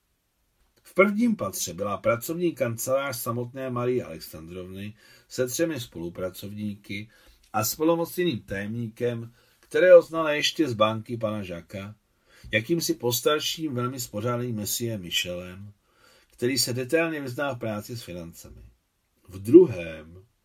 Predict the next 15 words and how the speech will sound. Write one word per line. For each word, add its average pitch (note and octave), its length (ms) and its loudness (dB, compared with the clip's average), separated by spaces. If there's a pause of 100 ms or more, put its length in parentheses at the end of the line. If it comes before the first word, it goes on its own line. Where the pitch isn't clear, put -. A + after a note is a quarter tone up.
(400)
bydleli C3+ 400 2
sami C#3 320 2
Maria A#2+ 340 0
Alexandrovna G#2+ 680 -4
a F#2+ 100 -8
teta F#2+ 280 -8
Nusia. - 580 -12 (1000)
Měli D#3 220 6
tam G2+ 240 6
ložnice, B2 760 -2 (140)
jídelnu, A2+ 800 0
kuchyň, A2 580 -2 (360)
koupelny, G#2+ 800 -4 (360)
obývací D#3+ 600 2
pokoj, B2 600 2